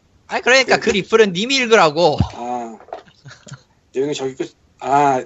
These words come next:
Speaker 2: 이모티콘 안 읽었구나.
Speaker 1: 아, 예.
Speaker 2: "안녕하세요, 광님입니다. 이유는 모르겠는데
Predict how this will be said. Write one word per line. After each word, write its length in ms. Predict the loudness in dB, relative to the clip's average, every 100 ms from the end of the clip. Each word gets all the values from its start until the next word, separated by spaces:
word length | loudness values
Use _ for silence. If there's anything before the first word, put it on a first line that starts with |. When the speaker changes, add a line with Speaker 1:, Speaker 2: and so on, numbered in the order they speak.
| -6
Speaker 2:
이모티콘 460 | -2 -2 2 4
안 120 | 4 2
읽었구나. 480 | -2 -4 -4 -4 -8 _ _ -12
Speaker 1:
아, 260 | -6 -4 -2
예. 260 | -4 -6 -14 _ -6 -4 -4 -12 -20 -20 -6
Speaker 2:
"안녕하세요, 680 | -2 2 4 4 4 6 6
광님입니다. 1000 | 2 0 0 0 -2 -2 2 4 2 -4 _ _ _ _ _ -10
이유는 420 | -4 -2 0 0
모르겠는데 920 | 0 0 2 0 -2 4 4 4 2